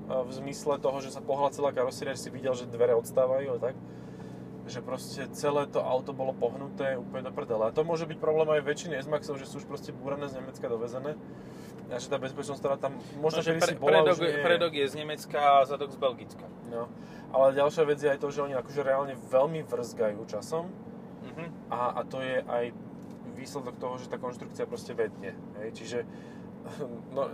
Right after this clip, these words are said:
Speaker 1: tam nebol rozdiel v tom, ako dopadol Golf štvorkový. Chalanisko sa akože, no, ožratý jak činka, ale tak prežil.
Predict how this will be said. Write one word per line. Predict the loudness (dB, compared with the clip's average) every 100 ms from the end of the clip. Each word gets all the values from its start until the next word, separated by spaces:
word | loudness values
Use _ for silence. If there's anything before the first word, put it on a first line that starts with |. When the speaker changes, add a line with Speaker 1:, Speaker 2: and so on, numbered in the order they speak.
| -2
Speaker 1:
tam | 0
nebol | 2 4 6
rozdiel | 6 4 4
v | 4 2
tom, | -2
ako | -2 -2 -2
dopadol | 0 2 2 4
Golf | 6 6 4 -4 -14 -14
štvorkový. | 0 2 4 2 0
Chalanisko | 2 4 4 0 -4
sa | 4 4
akože, | 4 -4 -6
no, | -6 -6 -6 -6 -8 -14 -14 -14 -12 -2
ožratý | 6 8 6 4 0
jak | 0
činka, | -4 -8 0 6
ale | 8 8 4
tak | -2
prežil. | 2 4 4 -2 -2